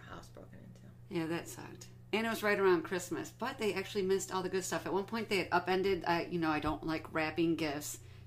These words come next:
Speaker 2: To me, that's like a torture. If anything, put it in a bag. And he had picked up, I'm gonna guess it's a he,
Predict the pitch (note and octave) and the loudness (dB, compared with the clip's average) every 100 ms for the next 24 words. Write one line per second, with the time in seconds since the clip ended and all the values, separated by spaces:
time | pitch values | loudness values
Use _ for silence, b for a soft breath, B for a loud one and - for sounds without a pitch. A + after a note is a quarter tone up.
0 | - F3 F3 E3+ - D3 C#3+ - F3 - | -2 4 4 4 0 -2 -2 -4 -4 -2
1 | F3+ D#3+ - B2 C3 - B B B - | 0 0 0 -4 -4 -8 B B B 4
2 | F3 F3 F3 F3+ F3 D#3 F3+ F#3+ D3 D#3 | 6 6 4 2 2 2 2 2 2 -2
3 | B B B F3+ F#3 F3+ - B3+ B3 F#3 | B B B 4 6 6 2 0 2 6
4 | F#3+ F3+ E3 - - C#3+ C#3+ A#2 D#3+ | 8 8 6 0 -4 -4 -2 -2 -4